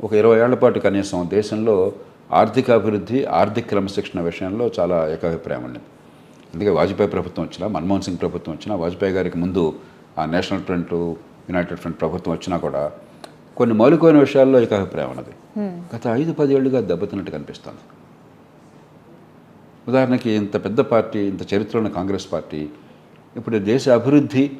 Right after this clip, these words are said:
Speaker 1: ఆర్థిక అభివృద్ధి, ఆర్థిక క్రమశిక్షణ అది అవసరం లేదన్నట్టుగా ప్రవర్తిస్తున్నారు. గతంలో అధికారంలో ఉండగా కాంగ్రెస్ పార్టీ మన్మోహన్ సింగ్ గారు, చిదంబరం గారు, తర్వాత మాంటెక్ సింగ్ ఆలవలియా గారు,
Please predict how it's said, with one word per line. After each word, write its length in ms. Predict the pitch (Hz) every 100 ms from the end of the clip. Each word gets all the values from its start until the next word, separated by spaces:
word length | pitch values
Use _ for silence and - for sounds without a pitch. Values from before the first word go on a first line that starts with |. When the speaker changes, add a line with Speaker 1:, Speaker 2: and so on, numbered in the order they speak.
| - -
Speaker 1:
ఆర్థిక 340 | 113 123 127
అభివృద్ధి, 420 | 131 120 120 117 123
ఆర్థిక 340 | 113 117 131
క్రమశిక్షణ 520 | 120 113 117 - 131
అది 120 | 117
అవసరం 400 | 98 82 - 143
లేదన్నట్టుగా 400 | 139 135 131 135
ప్రవర్తిస్తున్నారు. 640 | 120 101 85 - - 67 - - - - - - - - -
గతంలో 320 | 107 147 143 135
అధికారంలో 420 | 123 131 131 123
ఉండగా 180 | 120 117
కాంగ్రెస్ 380 | 113 113 104 110
పార్టీ 180 | 101
మన్మోహన్ 340 | 95 101 104 101
సింగ్ 200 | 92 87
గారు, 180 | 80 80 - - - - 101
చిదంబరం 420 | 98 92 87 78
గారు, 200 | 76 78 - - - - - - 92
తర్వాత 200 | 87 90
మాంటెక్ 300 | 92 104 98
సింగ్ 160 | 90
ఆలవలియా 420 | 87 87 80 78
గారు, 240 | 71 71